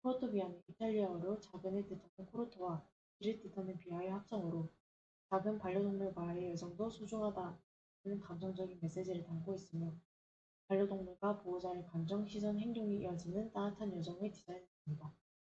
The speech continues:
코르토비아는 슬라이딩 메커니즘과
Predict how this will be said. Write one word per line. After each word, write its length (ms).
코르토비아는 600
슬라이딩 400
메커니즘과 1160